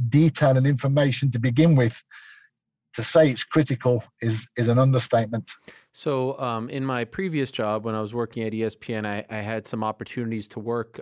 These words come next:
Speaker 2: um, N B A games, Mark. And, uh, I'm a big N B A fan, and I got to be a part of the process at the beginning of the year where all the broadcasters came together. And one thing that really was illuminating for me,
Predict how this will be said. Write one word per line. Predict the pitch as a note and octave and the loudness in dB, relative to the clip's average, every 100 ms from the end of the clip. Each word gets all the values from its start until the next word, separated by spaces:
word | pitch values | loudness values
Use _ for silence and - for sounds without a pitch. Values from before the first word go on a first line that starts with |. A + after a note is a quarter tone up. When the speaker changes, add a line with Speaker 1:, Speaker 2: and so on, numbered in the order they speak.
| A2+ | -10
Speaker 2:
um, | G#2 G2 F#2+ B2+ | -8 -8 -8 -8
N | A#2+ | -8
B | A2 A#2 | -4 -2
A | A#2+ | -4
games, | G#2 F#2+ E2+ D#2+ - | -4 -8 -8 -12 -14
Mark. | F2+ D#2+ D2+ - | -10 -10 -10 -14
And, | F#2+ F2+ F2+ | -12 -10 -8
uh, | F#2 | -8
I'm | F2+ F#2 | -6 -8
a | |
big | F2+ A2 | -6 -6
N | G#2+ | -6
B | G2+ G2 G2 | -6 -6 -6
A | |
fan, | - G2+ | -8 -10
and | G2 | -8
I | G2 | -8
got | A2+ A#2+ | -8 -8
to | - | -8
be | |
a | A2+ | -8
part | - A#2 A2 | -6 -6 -6
of | F#2 | -8
the | |
process | - A#2 A2 - - | -10 -8 -6 -8 -12
at | G#2 | -14
the | F#2 | -14
beginning | A2 A#2+ A#2+ | -10 -8 -6
of | G#2+ | -6
the | G2+ | -6
year | G2+ F#2+ F2+ - - _ | -4 -4 -6 -14 -20 _
where | A2+ A2 | -8 -4
all | B2+ C3 | -4 -4
the | B2 | -4
broadcasters | A#2 A#2 A#2+ A#2+ A2 - G#2 | -4 -4 -4 -8 -10 -8 -12
came | - A2 | -8 -10
together. | - F#2+ C3 A2 E2 - - _ | -8 -4 -4 -4 -6 -10 -20 _
And | A#2+ A2 | -8 -4
one | C3+ F#3 | -4 -4
thing | - C#3 A#2+ A2+ | -4 -4 -2 -2
that | A2 | -4
really | A#2 C3 C#3+ C3+ | -2 -2 -2 -2
was | A#2+ A2 | -2 -2
illuminating | G#2+ A#2+ D#3+ C3 G#2+ G#2 | -4 -2 -2 -2 -2 -4
for | G2+ A2 | -6 -8
me, | G2 F#2 F#2 | -6 -6 -8